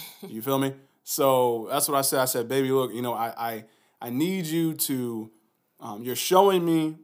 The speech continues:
Speaker 2: that you love me. I appreciate that. But I also appreciate you telling me that you love me." Me being an artist, a poet, you know, uh, a romantic, um, you know, popular culture says a hopeless romantic. Ain't nothing hopeless about me.
Speaker 1: Come on.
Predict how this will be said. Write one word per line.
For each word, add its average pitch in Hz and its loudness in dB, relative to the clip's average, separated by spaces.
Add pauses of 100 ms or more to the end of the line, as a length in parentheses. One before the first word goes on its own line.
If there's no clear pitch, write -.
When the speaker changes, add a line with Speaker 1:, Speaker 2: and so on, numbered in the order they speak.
(120)
Speaker 2:
that 131 -4
you 135 -2
love 127 2
me. 123 -2
I 113 0
appreciate 123 -6
that. 98 -14
But 107 -10
I 117 -2
also 123 0
appreciate 110 -8
you 107 -12
telling 135 -4
me 98 -12 (280)
that 107 -8
you 110 -8
love 104 -8
me." - -20 (540)
Me 131 -2
being 120 -6
an 98 -12
artist, 139 2
a 101 -6
poet, 139 2
you 117 -8
know, 104 -8
uh, 101 -12 (400)
a 117 -6
romantic, 139 -2 (440)
um, 110 -8
you 117 -8
know, 113 -8
popular 135 0
culture 127 2
says 120 -4
a 117 -6
hopeless 139 -4
romantic. 113 -6
Ain't 120 -6
nothing 120 -8
hopeless 123 -4
about 104 -6
me. 123 -6
Speaker 1:
Come 190 -16
on. 180 -14